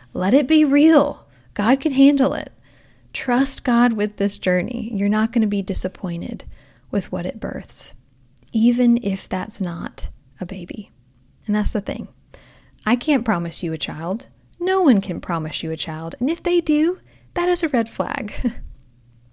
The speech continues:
But I can promise you, because God has already promised it, steadfast love and faithfulness from God as you walk this path together.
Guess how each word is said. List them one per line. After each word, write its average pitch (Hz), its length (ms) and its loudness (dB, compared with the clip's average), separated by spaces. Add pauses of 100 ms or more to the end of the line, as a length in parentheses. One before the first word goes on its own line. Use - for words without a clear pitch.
(340)
But 247 120 2
I 247 100 4
can 254 380 4
promise 180 440 -2
you, 180 120 -8
because 196 340 -4
God 220 380 -2
has 233 180 0
already 202 320 0
promised 175 540 -6
it, 233 200 -4 (720)
steadfast 226 920 0
love 196 340 2
and 190 180 -4
faithfulness 185 760 -6
from 175 200 -4
God 170 340 -4
as - 260 -8
you 175 120 -6
walk 170 300 -10
this - 160 -6
path 190 360 -10
together. - 500 -10